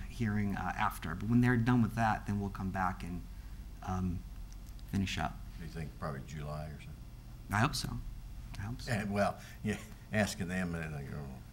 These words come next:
Speaker 1: Right.
Speaker 2: I, I'm sorry, I take the question.
Speaker 1: There was another thing, uh, the D O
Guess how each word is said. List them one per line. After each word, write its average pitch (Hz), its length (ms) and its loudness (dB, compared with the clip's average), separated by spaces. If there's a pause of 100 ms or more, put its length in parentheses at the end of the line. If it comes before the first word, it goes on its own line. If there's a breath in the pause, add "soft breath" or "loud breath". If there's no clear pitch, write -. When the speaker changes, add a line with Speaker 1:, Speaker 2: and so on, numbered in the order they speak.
(440)
Speaker 1:
Right. 110 240 4 (320)
Speaker 2:
I, 95 80 0 (140)
I'm 90 100 -2
sorry, 80 240 0
I 76 60 0
take - 240 -4
the - 80 -10
question. 73 320 -2
Speaker 1:
There 156 80 10
was 156 180 8
another 156 260 10
thing, 135 600 8
uh, 117 220 8
the 120 120 6
D 131 240 8
O 120 80 8